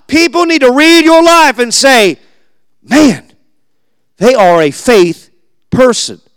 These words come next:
Now, faith people look weird. Jesus was a faith man, and he spoke to trees.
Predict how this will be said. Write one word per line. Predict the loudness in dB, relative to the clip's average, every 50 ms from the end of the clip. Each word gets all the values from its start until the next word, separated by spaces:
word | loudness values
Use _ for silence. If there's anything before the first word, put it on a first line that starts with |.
| _ _ -8
Now, | -8 -4
faith | -2 0 0 0 0
people | -2 -2 0 2 2
look | 2 0 2
weird. | 0 0 0 0 -2 -4 -8 _ _ _ _ _ _ _ _ _ _ _ _ _ _ _ _ -8
Jesus | -2 0 0 2 2 0 0 0
was | -2 -2 -2
a | -2
faith | 0 0 0 0 0
man, | -2 -2 -2 -2 -2 -2
and | -4
he | -4
spoke | -4 -2 -2 -2 -2 -2
to | -6
trees. | -6 -4 -2 -2 -2 -4 -6 -8 -10 -12 -12 -14